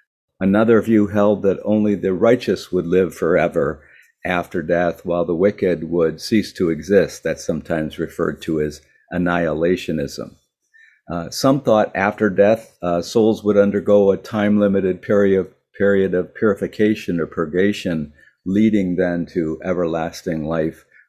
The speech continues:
with God. So there are, like, many different perspectives. The early Jesus fol-, followers believed in a future resurrection of the dead, clearly.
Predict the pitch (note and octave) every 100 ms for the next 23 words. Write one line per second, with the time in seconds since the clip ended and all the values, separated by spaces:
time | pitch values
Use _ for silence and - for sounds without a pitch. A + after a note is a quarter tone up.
0 | - E2 - G2 E2+ D#2+ - A#2 A#2 B2
1 | B2 - B2 B2+ C#3 D3 C#3 A2+ A#2 -
2 | - G2+ - - F2 - G2+ F#2+ - -
3 | - - _ _ _ _ _ - _ -
4 | A2 G#2+ C3 D3 D3+ F#2+ A#2 C3+ A2+ -
5 | G2+ F#2+ G2 - - G2+ G2 G2 G2+ -
6 | - _ _ _ - G#2 G#2 A#2+ G#2+ G#2
7 | F#2 - B2+ - G#2 G#2 G2+ F#2+ G2 G2+
8 | - G2 F#2 - F#2 F2+ F2+ E2 F2 F#2
9 | A#2 - - G2 F2+ E2+ E2+ G#2 A#2+